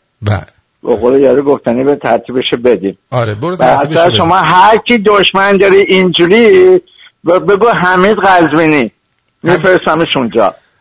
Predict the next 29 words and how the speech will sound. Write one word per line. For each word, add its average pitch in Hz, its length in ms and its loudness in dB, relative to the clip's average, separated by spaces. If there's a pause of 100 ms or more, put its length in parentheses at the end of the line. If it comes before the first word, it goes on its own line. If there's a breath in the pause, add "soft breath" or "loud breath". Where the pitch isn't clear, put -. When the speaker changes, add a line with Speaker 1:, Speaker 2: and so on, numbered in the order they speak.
(140)
Speaker 1:
آره، 156 260 -6
بفرست. 214 400 -8
اول 196 280 -6
براش 196 380 -6
یه 208 60 -6
دونه 196 160 -8
عکس 185 240 -8
خوشگل 175 440 -8
بفرست 185 520 -6
که 175 100 -6
ببینه 175 440 -8
سایز 151 340 -6
و - 20 -6
اینا 143 220 -6
رو 170 60 -6
بپسنده. 180 560 -8
بعد 139 340 -10 (520)
ب- 113 120 -8 (560)
Speaker 2:
نه 113 180 -2
آقا، 135 280 2
عکس 143 400 2
نه، 175 200 0
می‌خوام 143 380 -4
سورپرایز 135 420 0
بشه. 120 540 -6
Speaker 1:
سورپرایزش 117 600 -6
کن. - 140 -18 (240)
قربونت 120 400 -4
برم. 98 260 -12